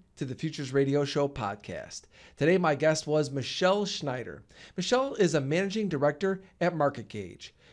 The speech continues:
She's also the author of the best-selling book, Plant Your Money Tree, and former New York floor trader. When Michelle was on the floor, her badge was Mish.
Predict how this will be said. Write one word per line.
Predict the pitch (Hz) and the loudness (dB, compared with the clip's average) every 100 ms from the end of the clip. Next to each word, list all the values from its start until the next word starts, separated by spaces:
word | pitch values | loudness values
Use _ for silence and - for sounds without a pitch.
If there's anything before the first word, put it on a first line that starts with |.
| _ | _
She's | - 185 - | -4 -4 -2
also | 226 214 233 | -2 0 2
the | 214 208 | 0 0
author | 156 127 - 95 - - | 2 2 -2 -10 -12 -8
of | 127 | -4
the | 131 | -4
best-selling | - 156 156 165 151 131 | 2 2 4 0 0 -4
book, | 131 170 175 - _ _ _ | -2 -2 -4 -20 _ _ _
Plant | - 156 180 185 - | -6 -2 -2 -4 -12
Your | 151 143 | -4 -2
Money | 135 123 | -2 -6
Tree, | - 85 69 - - - - - | -10 -14 -14 -20 -20 -20 -6 -2
and | 269 220 | -2 -2
former | 247 277 254 | -2 0 0
New | 226 | 0
York | 233 262 254 | 4 2 2
floor | - 208 208 | 6 6 8
trader. | - 117 92 - _ _ - _ | 4 -4 -4 -16 _ _ -20 _
When | 165 | 0
Michelle | 160 - 220 226 | 0 2 2 4
was | 190 | 6
on | 185 175 | 6 4
the | 147 | 0
floor, | - 170 196 208 - | 0 2 4 0 -2
her | 156 | -2
badge | 123 147 151 135 | 0 2 2 0
was | 131 147 143 - _ - | 2 2 2 -4 _ -10
Mish. | 127 147 113 - - | -2 0 0 -4 -10